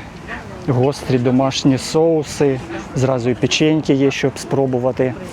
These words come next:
конопляні страви. Наливки, сухе, мускат, десертне, хріновуха є. Це закарпатські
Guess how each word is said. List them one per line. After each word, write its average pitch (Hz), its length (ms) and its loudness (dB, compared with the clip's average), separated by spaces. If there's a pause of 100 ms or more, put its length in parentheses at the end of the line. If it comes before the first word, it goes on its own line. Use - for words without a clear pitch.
(260)
конопляні 127 680 0 (920)
страви. 139 760 0 (640)
Наливки, 135 720 2
сухе, 151 560 0
мускат, 139 640 0
десертне, 143 840 2 (480)
хріновуха 131 800 0
є. 135 340 4 (440)
Це - 140 0
закарпатські 123 840 -2